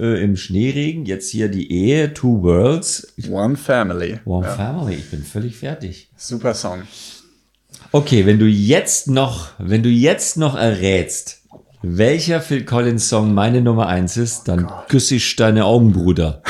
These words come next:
Speaker 2: <laughs> Oh Gott, oh Gott, oh. Wir haben
Speaker 1: Was? Wir haben uns jetzt seit zwei Tagen unterhalten wir uns über Phil Collins. Wir haben gesagt, heute machen wir Phil Collins. Wir haben über Songs gesprochen. Ich hab dir gesagt, also wenn du, wenn du gut zugehört hast, und das wäre jetzt wirklich die Kür,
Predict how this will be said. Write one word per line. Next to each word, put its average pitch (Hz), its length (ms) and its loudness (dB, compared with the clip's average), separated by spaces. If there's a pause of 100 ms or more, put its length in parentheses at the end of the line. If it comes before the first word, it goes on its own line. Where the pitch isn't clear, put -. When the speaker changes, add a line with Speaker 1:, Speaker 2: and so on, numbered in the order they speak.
(140)
Speaker 2:
<laughs> 202 300 0
Oh 208 160 4
Gott, 165 380 2
oh 170 240 2
Gott, 160 320 4
oh. 151 560 4
Wir 131 140 2
haben 165 240 0
Speaker 1:
Was? 180 300 -2 (140)
Wir 143 140 0
haben 180 120 0
uns 185 120 0
jetzt 170 220 0
seit 151 180 -2
zwei 175 180 -2
Tagen 160 280 -2
unterhalten 139 360 0
wir 131 120 0
uns 120 100 -2
über 120 160 2
Phil 110 200 -2
Collins. 170 440 0
Wir 131 60 0
haben 117 100 -2
gesagt, 110 300 0
heute 123 260 -2
machen 113 220 -2
wir 110 80 0
Phil 101 180 -4
Collins. 165 520 -2 (420)
Wir 110 140 0
haben 117 100 4
über 104 160 4
Songs 147 380 -2
gesprochen. 131 580 -4 (500)
Ich - 140 -10
hab - 160 -4
dir 104 120 0
gesagt, 101 760 0 (400)
also 110 180 2
wenn 117 140 4
du, 113 220 4
wenn 113 200 4
du 120 100 6
gut 226 380 0
zugehört 110 580 2
hast, 127 240 -2
und 117 120 -2
das 120 120 0
wäre 135 120 4
jetzt 113 160 0
wirklich 147 280 0
die 139 120 -2
Kür, 101 520 4